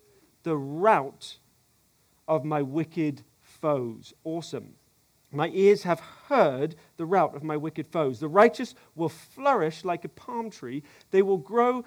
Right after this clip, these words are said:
like a cedar of Lebanon. Here it is, planted in the house of the Lord. They will flourish in the courts of our God. Now, in Psalm sixty-five,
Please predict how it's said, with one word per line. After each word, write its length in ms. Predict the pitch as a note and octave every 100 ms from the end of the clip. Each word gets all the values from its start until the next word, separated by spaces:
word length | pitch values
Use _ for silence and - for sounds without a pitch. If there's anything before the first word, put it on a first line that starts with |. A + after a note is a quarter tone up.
| _
like 240 | F3 F#3+ F#3+
a 40 |
cedar 440 | - - B3+ A#3+ A#3
of 240 | F3+ F3+
Lebanon. 480 | F3+ C#3+ C3+ D3+ G#3 _ _ _ _ _ _ _ _ _ _ _ _ _ _ _ _
Here 160 | D3 D3
it 60 |
is, 220 | D#3+ D#3 _ -
planted 640 | G#3+ G3 A#3 B2 B2 - _ - _ -
in 120 | C#3+
the 80 | C3+
house 520 | A#2+ C#3+ A2+ - - _ _ -
of 120 | B2
the 80 | B2
Lord. 360 | B2 B2 A2+
They 100 | D3
will 120 | C3 B2
flourish 800 | - - - G3+ B2 - - - _ _ -
in 160 | C#3
the 60 | C3+
courts 720 | C3 - E3+ - - - - _ _
of 140 | C#3 B2+
our 180 | C3
God. 420 | A#2 C3 B2 G#2 - _ _ _ _ _ _ _ _ _ _ _ - - _ _ _ _ -
Now, 300 | G3 F#3+ F#3+
in 480 | - G3 F#3+ F3+ -
Psalm 400 | - A#3 A3+ A3+
sixty-five, 1120 | - F#3+ - F3+ - B3 G#3+ F3 D#3 F#3 G3